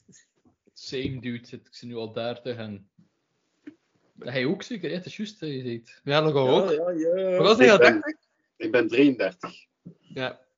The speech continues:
Speaker 1: Wow, ben niet de oudste. Fuck yeah.
Speaker 2: Nee, ik ben gewoon jong.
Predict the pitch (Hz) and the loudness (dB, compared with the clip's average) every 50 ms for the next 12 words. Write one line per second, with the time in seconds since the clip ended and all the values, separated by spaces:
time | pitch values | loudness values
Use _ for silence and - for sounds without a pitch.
0 | _ _ _ _ _ _ _ _ _ - - _ _ _ - 185 208 214 233 196 | _ _ _ _ _ _ _ _ _ -20 -20 _ _ _ -6 -2 -2 -2 -2 -2
1 | 156 220 214 220 240 - - 233 202 208 233 220 - - - - 151 - _ _ | -4 -4 -4 -4 -4 -4 -6 -6 -4 -4 -4 -6 -6 -10 -12 -14 -14 -16 _ _
2 | - 214 - - 190 160 147 139 131 127 135 151 139 147 156 151 135 120 113 120 | -20 -20 -18 -14 -14 -12 -10 -8 -6 -4 -4 -4 -4 -4 -4 -4 -4 -4 -4 -4
3 | 135 135 127 | -6 -8 -14